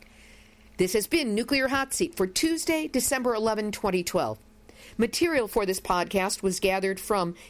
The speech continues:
E N E news dot com, Fukushima Diary, written by Yori Mochizuki, Fairwinds Energy Education, Bloomberg, Reuters,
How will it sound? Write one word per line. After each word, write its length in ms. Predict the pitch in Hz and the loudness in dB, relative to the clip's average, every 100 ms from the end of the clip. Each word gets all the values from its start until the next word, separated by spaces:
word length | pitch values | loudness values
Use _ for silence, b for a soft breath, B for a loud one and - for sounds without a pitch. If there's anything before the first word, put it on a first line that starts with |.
| B - | B -4
E 180 | 240 214 | 0 0
N 120 | 196 | 0
E 140 | 175 | 0
news 460 | 165 156 170 208 - | 0 2 0 0 0
dot 240 | 240 226 | -2 -2
com, 360 | - 233 226 311 - - - B B B | -2 0 0 -4 -12 -20 -20 B B B
Fukushima 580 | 240 240 - 294 247 | -4 -2 0 0 0
Diary, 500 | 208 240 247 202 147 | 0 0 0 0 -2
written 320 | 143 190 196 185 | 0 0 0 2
by 220 | 185 185 | 2 2
Yori 400 | 185 196 214 214 | 2 2 2 0
Mochizuki, 800 | 175 170 - 226 180 175 233 370 - - - - B B B B | -2 -2 -2 0 0 0 -2 -2 -12 -20 -20 -20 B B B B
Fairwinds 640 | - 294 320 294 262 240 - | 0 2 2 0 0 -2 -2
Energy 440 | 220 208 185 190 - | 0 0 0 0 0
Education, 720 | 170 160 165 135 135 208 269 - - - - - - - - - | 0 0 0 0 0 -2 -4 -10 -20 -20 -20 -20 -20 -20 -6 0
Bloomberg, 600 | 190 196 202 233 269 - - - - - - | 2 2 0 0 -2 -8 -20 -20 -20 -20 -8
Reuters, 640 | 196 254 254 185 156 175 | 0 2 2 0 -2 -4